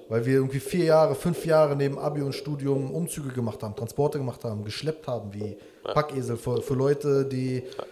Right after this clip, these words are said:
Speaker 1: oder wir hatten Stars bei uns drin und wir haben die am Ende, also sag, es fa-, das ist auch die lustig-, Lustiges, wir haben, wir fanden uns immer cooler als die.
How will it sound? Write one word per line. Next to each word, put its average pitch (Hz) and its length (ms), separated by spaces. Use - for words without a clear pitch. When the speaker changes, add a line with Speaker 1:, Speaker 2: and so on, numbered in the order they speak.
Speaker 1:
oder 156 160
wir 147 100
hatten 143 180
Stars 165 420
bei 156 100
uns 147 200
drin 127 160
und 139 100
wir 131 80
haben 143 100
die 139 60
am 135 80
Ende, 139 180
also 117 180
sag, 131 140
es 123 120
fa-, 254 160
das 156 100
ist - 20
auch 208 140
die 160 160
lustig-, 185 300
Lustiges, 190 360
wir 160 60
haben, 160 180
wir 117 80
fanden 175 220
uns 131 80
immer 101 140
cooler 185 240
als 110 220
die. 101 120